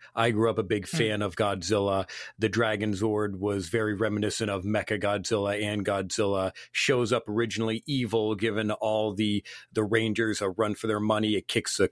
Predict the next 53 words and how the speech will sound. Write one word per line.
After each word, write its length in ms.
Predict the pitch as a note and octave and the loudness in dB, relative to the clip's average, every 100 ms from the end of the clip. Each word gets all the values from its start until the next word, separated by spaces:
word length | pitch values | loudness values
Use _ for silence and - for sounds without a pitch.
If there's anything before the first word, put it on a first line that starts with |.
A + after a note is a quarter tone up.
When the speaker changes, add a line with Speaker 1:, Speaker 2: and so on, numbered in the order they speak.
| _ _ _ _ _ _ _ _ - | _ _ _ _ _ _ _ _ -6
Speaker 1:
crap 400 | - G#2+ G#2+ - | 2 2 2 2
out 140 | G#2+ | 0
of 80 | G#2 | 0
the 60 | |
Megazord, 840 | G#2+ A2 G#2+ G#2+ F#2+ G#2+ G#2 G#2 G2 | 0 0 0 -2 0 0 0 0 -2
and 140 | G2 - - | -4 -8 -4
eventually 680 | A3+ F#3+ F3+ C#3 C#3+ C3+ B2+ | 0 2 2 0 0 0 0
Tommy 340 | - G#2 G#2 | 0 0 2
becomes 400 | G2+ G#2 G2+ G2+ | 0 -2 -2 -2
good. 380 | - F#2+ E2+ E2 | 0 0 2 0
But, 220 | - F2+ - - - | 2 2 0 -8 0
you 100 | G2+ | 2
know, 240 | F2 F2 - _ D#4+ | 2 0 -6 _ -2
you 160 | A3 | 0
could 160 | G#3 A#2+ | 2 0
summon 300 | - C#3 B2 | 2 0 2
that 180 | A#2 A2+ | 0 0
thing 320 | - A#2 A#2 | 0 2 2
with 140 | G#2 | 2
a, 480 | F2+ F2+ - F2+ F2+ - | 0 -2 -4 -6 -6 -4
a, 60 | |
a 20 | F#2+ | 2
little 340 | A2 G2 G2+ | 2 2 0
stabby 480 | - - C#3+ C#3 G2+ | -2 0 0 0 -2
sword. 380 | - F2 D#2 - | -2 -4 -4 -6
That 100 | C#3 | -2
was 140 | C#3 | 0
amazing. 540 | A#2 B2 E3 C3+ - - _ - | 2 2 2 0 -4 -12 _ -2
And 220 | C3 B2+ | 0 2
sometimes 480 | B2 A#2+ B2 B2+ A2 | 2 2 0 0 0
he'd 160 | B2 | -2
control 400 | A#2 A#2+ B2+ B2+ | -2 -2 0 -2
it 60 | A#2+ | -2
from 160 | A#2+ | -2
the 100 | A2+ | 0
outside, 480 | C3 C#3+ - D3 C#3+ | 0 -2 0 0 0
sometimes 400 | A#2 A2+ A2 G#2+ | 0 0 0 0
he'd 100 | A2 | -2
control 300 | - G2+ A#2 | -6 0 0
it 60 | A2+ | 0
from 100 | G#2+ | -2
the 140 | G#2 | 0
inside, 420 | A#2+ A2+ B2 A#2 - | 0 0 0 -2 0
and 160 | A#2+ A2+ | 0 0
it 140 | A2+ | -2
seemed 240 | - C3 B2 | -2 0 0
to 80 | |
have 100 | A2+ | 0
a 80 | A2+ | 0
mind 320 | G#2 A2 A#2 | 0 0 0
of 60 | A2 | -2
its 160 | G#2+ A#2 | -2 0
own. 340 | G#2 G2 F#2+ | 0 0 -4